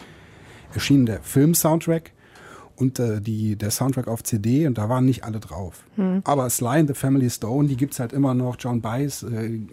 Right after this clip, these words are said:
Speaker 1: eine große Karriere da auch schon gehabt. Bob Dylan, der mit The Band auftrat und so weiter. Ein Aspekt ist mir als Musikredakteur eben wichtig, dass da gejammt wurde.
Speaker 2: Hm.
Speaker 1: Ja, The Grateful Dead und Jefferson Airplane waren die größten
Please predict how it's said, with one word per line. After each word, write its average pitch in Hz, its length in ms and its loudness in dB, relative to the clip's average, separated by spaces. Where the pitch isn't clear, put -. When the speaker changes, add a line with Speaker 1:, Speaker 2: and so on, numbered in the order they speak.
Speaker 1:
eine 139 180 2
große 123 300 0
Karriere 117 400 0
da 110 160 0
auch 131 240 2
schon 123 240 -2
gehabt. 107 300 -4
Bob 104 180 -6
Dylan, 123 320 4
der 110 120 2
mit 110 120 0
The 117 80 -2
Band 104 440 -2
auftrat 107 420 -6
und 104 140 -2
so 95 160 -4
weiter. 98 320 -2
Ein 143 200 2
Aspekt 151 460 0
ist - 220 -2
mir 131 160 6
als 131 120 0
Musikredakteur 123 720 0
eben 113 220 0
wichtig, 123 320 -2
dass - 480 -6
da 95 140 -4
gejammt 98 600 -2
wurde. 151 300 0
Speaker 2:
Hm. 208 500 4
Speaker 1:
Ja, 123 260 0
The 110 100 0
Grateful 113 420 0
Dead 110 280 0
und 107 160 -2
Jefferson 110 340 -2
Airplane 120 440 2
waren 113 120 2
die 123 140 2
größten 123 680 2